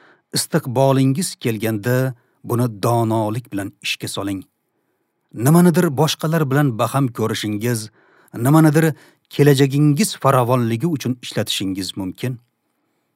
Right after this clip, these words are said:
Istak orzuyingiz nima ekanligini bilishingizning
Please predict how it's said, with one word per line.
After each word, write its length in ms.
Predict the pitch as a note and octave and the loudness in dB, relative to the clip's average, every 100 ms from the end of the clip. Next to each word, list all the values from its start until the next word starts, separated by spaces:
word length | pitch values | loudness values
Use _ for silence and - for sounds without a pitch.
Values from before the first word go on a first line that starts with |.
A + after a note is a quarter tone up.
| _ - | _ -6
Istak 360 | D#3+ - G3+ G3+ - | -4 -2 -2 -2 0
orzuyingiz 880 | D3+ D#3 B2+ D#3 D3+ D#3+ D3+ F3+ - - - _ | 2 4 4 2 4 2 2 -2 -6 -20 -20 _
nima 340 | A2+ B2 F3 F#3+ | -2 4 6 6
ekanligini 680 | D#3+ C#3 D3 C#3 C#3 C#3+ A#2+ | 0 0 2 2 2 2 2
bilishingizning 800 | B2+ - B2+ A#2+ A#2+ A#2 B2 | -2 0 0 0 0 0 0